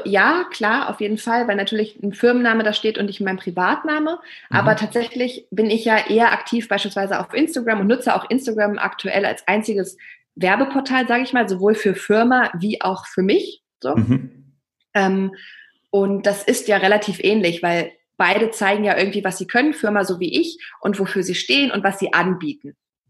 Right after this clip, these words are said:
Speaker 1: Ähm, ja, und einfach tatsächlich, glaube ich, auch die professionelle Homepage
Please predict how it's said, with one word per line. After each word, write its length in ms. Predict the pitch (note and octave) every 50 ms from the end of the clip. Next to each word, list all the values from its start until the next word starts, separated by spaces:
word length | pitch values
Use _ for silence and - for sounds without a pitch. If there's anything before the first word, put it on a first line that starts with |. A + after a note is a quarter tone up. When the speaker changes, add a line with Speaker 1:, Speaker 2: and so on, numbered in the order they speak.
| _ _ _ _ _ _ _ _ _ -
Speaker 1:
Ähm, 500 | F3 F3 E3+ E3 E3+ E3+ E3+ E3+ E3+ E3+ E3+ _ _ _ _ _ _ _
ja, 220 | - F#3+ F#3+ - -
und 140 | F#3+ F3+ -
einfach 280 | - G3 G#3+ B3 A3
tatsächlich, 460 | - A#3 A3 - A3 A3 A3 B3 A#3
glaube 180 | - G#3+ G#3+ G#3+
ich, 100 | G#3+ -
auch 100 | - G#3+
die 100 | - G#3
professionelle 580 | - - A#3+ A#3 A3+ - - A3+ G#3+ G#3 G#3 G3
Homepage 420 | A#3 C#4 D#4 D4+ - G3 E3+ -